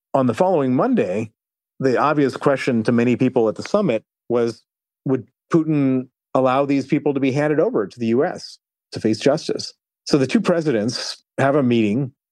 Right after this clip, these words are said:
It's an interesting summit. It's not like any other summit. The meeting is secret, private. Nobody else is allowed to attend. No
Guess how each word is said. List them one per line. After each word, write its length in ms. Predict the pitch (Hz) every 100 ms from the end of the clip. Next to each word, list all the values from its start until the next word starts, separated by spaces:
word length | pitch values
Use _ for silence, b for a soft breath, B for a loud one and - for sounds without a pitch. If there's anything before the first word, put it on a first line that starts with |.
| _ _
It's 120 | - 131
an 80 |
interesting 400 | 165 185 - 123
summit. 360 | 104 123 104 113
It's 120 | 107
not 160 | 131 123
like 140 | 113
any 180 | 117 110
other 160 | 113 113
summit. 360 | - 92 104 - _ _ _
The 60 | 131
meeting 280 | 135 135 113
is 120 | 101
secret, 380 | - 170 98 - _ _
private. 380 | - 123 127 90 - _ _ -
Nobody 300 | 123 117 117
else 300 | 110 107 104
is 120 | 98
allowed 360 | 104 101 104
to 100 | -
attend. 400 | 101 - 120 85
No 280 | 90 95 95